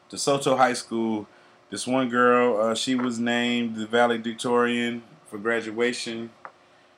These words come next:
She did the speech. Her name is, I think her name is Brittany.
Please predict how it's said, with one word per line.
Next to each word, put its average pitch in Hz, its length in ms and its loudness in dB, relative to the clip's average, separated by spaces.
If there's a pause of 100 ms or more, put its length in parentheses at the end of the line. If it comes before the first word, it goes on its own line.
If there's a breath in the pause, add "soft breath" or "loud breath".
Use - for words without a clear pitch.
She - 140 -8
did 110 160 -2
the 101 80 -6
speech. 127 480 0
Her 113 100 -2
name 117 420 -2
is, 101 640 -10
I - 40 -20
think 113 160 -8
her 110 60 -6
name 101 160 -8
is 98 80 -14
Brittany. 113 1120 -4